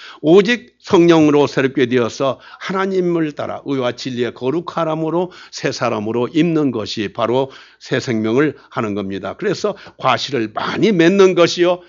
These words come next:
성령의 열매를 맺는 것입니다. 과실을 맺-, 많이 맺으면은 하나님이 영광 난다고 요한복음 십오 장 팔 절에 그랬습니다.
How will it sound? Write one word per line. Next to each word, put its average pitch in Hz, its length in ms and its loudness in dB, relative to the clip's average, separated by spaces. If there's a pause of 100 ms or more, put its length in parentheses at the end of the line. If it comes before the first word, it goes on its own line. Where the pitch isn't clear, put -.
(140)
성령의 185 640 2
열매를 135 460 2
맺는 113 340 -2
것입니다. 98 560 -10 (240)
과실을 185 460 4
맺-, 165 300 2
많이 131 380 0
맺으면은 147 540 0 (220)
하나님이 143 500 2
영광 127 340 -2
난다고 113 540 -4 (340)
요한복음 185 380 2
십오 165 320 2
장 151 240 2
팔 170 180 -8
절에 143 220 -4
그랬습니다. 95 760 -10